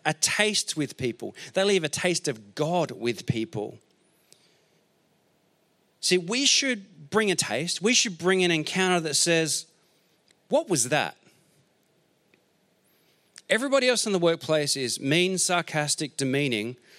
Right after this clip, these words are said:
What was that? That stood out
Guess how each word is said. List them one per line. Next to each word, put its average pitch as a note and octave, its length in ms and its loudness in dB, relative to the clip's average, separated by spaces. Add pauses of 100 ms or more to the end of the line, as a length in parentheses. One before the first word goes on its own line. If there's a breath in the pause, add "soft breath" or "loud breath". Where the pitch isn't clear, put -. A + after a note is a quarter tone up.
(240 loud breath)
What F#3 340 -2
was A2+ 280 -2
that? A#2+ 500 -2 (840 loud breath)
That F#3 380 0
stood F#3+ 400 4
out D3 320 2